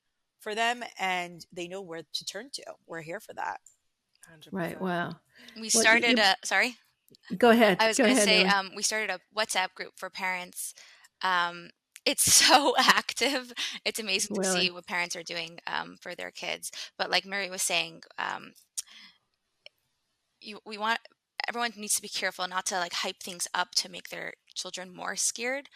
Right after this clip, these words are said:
Speaker 4: um,
Speaker 2: Sure.
Speaker 4: but also doing what they can to stand up and speak up, um,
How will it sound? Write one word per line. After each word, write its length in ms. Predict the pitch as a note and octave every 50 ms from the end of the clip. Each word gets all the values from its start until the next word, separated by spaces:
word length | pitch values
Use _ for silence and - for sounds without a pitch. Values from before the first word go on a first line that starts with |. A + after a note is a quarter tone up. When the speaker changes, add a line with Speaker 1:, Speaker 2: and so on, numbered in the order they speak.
| - - - - - _ -
Speaker 4:
um, 220 | F3+ F#3 F3 F3
Speaker 2:
Sure. 280 | E3+ - F#3+ F3+ E3+ F3
Speaker 4:
but 120 | F#3 F3+
also 240 | - F#3+ F#3 - G3
doing 260 | F3 - F#3+ F3+ F3
what 140 | F3 F3+ -
they 100 | - F3+
can 340 | - - F#3 F3 E3+ E3+ F3 -
to 200 | - F3 F3 F3
stand 300 | - - - E3+ E3+ E3+
up 100 | F3 E3+ -
and 100 | E3+ F3
speak 260 | - - - F3+ -
up, 140 | G3+ F#3+ - _ _ _ _ _ _ _ -
um, 240 | F#2 F2+ F#2+ G2 -